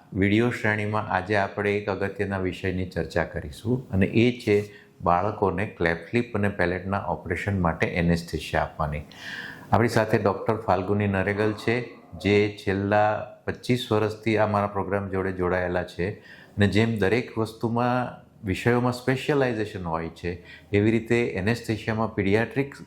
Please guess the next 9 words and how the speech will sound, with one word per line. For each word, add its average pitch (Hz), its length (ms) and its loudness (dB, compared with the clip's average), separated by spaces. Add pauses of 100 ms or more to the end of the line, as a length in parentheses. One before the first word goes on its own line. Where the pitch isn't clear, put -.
(280)
એનેસ્થેસિયા 98 580 2
એટલે 90 160 0
કે 110 80 2
બાળકોને 104 600 0
એનેસ્થેસિયા 113 560 -2
આપવાનું 101 420 -2
સ્પેશિયલાઇઝેશન 92 880 0
એમનું 80 340 0
છે 95 200 2